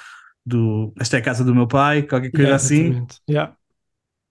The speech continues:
Speaker 2: Ele, não
Speaker 1: Ah.
Speaker 2: sei, ele é uncle, deve ser o quê? Irmão do pai, pai?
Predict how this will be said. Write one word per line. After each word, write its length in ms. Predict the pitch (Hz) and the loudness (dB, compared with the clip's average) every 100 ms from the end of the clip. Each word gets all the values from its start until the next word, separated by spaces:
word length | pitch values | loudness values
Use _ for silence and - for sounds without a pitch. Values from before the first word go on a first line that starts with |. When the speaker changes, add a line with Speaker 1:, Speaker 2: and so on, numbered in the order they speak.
| _ _ _ - | _ _ _ -4
Speaker 2:
Ele, 100 | 208 | 0
não 80 | 202 | 2
Speaker 1:
Ah. 20 | |
Speaker 2:
sei, 300 | 120 156 208 | 2 2 0
ele 260 | 185 170 160 | -2 0 2
é 80 | 156 | 2
uncle, 260 | 175 190 | 0 -2
deve 160 | 175 170 | -2 -4
ser 120 | - | -6
o 40 | 156 | -6
quê? 120 | 139 | -4
Irmão 280 | 117 131 151 | 0 0 0
do 100 | 151 | 0
pai, 260 | 165 196 | -4 -6
pai? 340 | - 156 175 | -6 -6 -6